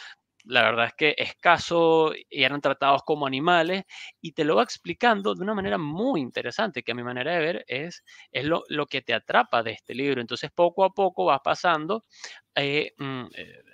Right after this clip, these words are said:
la historia de Venezuela y con personajes, con, con, con personajes que tú te sientes identificado también. Entonces, eh, bueno, así va, poco a poco.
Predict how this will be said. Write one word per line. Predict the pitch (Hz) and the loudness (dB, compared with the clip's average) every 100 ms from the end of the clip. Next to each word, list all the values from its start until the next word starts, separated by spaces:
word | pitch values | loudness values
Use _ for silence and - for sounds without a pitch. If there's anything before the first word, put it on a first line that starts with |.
| - - | -20 -20
la | 120 117 | -18 -12
historia | - - 202 180 | -8 4 6 8
de | 135 | 6
Venezuela | 127 135 180 196 | 4 0 0 -2
y | - | -4
con | - 143 135 | -2 -2 0
personajes, | 123 120 123 175 151 113 | -4 -2 -2 0 -2 -6
con, | - 120 _ | -6 -6 _
con, | - - | -18 -14
con | 131 | -12
personajes | 120 123 156 180 | -8 -6 -6 -6
que | 165 | -10
tú | 147 | -12
te | 160 | -8
sientes | 165 160 151 | -6 -6 -8
identificado | 156 135 - - - 214 147 101 | -6 -6 -8 -14 0 4 4 2
también. | 107 107 104 104 _ - - | -8 -10 -10 -12 _ -20 -12
Entonces, | - 117 120 165 175 - _ _ _ _ _ _ _ _ _ - - | -8 -4 0 2 2 -2 _ _ _ _ _ _ _ _ _ -14 0
eh, | 135 120 120 | 2 4 2
bueno, | 107 120 - - | 0 -4 -4 -8
así | - 135 | -8 -2
va, | 196 294 | -2 -2
poco | - 135 185 | -4 2 2
a | |
poco. | 262 302 - | 2 0 -4